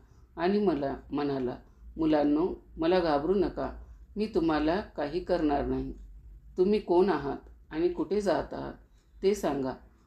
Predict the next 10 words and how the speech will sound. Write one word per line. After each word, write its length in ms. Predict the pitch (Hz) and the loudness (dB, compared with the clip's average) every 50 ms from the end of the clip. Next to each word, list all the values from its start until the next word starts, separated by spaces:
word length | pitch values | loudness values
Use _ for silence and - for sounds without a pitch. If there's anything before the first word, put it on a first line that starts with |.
| _ _ _ - | _ _ _ -2
मग 180 | 190 208 214 | 0 0 4
दोन्ही 280 | 185 180 170 170 175 175 | 6 6 6 6 4 4
मुलं 300 | 175 165 160 156 160 160 | 4 4 2 2 0 0
त्या 220 | 160 - 175 190 | 0 0 -2 -2
सापाजवळ 600 | 185 - 160 139 - - 151 156 160 170 170 165 | 0 -2 -4 -4 -2 -2 -2 0 0 0 0 0
गेली 320 | 139 139 143 131 135 135 127 - _ - | -2 -4 -6 -6 -6 -8 -10 -12 _ -8
आणि 160 | 143 156 156 | -4 -4 -2
हात 220 | 143 143 143 151 | -2 -2 -2 -2
जोडून 340 | 151 151 151 147 156 180 196 | -2 -2 -2 -2 0 0 0
म्हणाली, 400 | 175 151 135 123 123 123 131 | 0 0 0 0 -2 -2 -4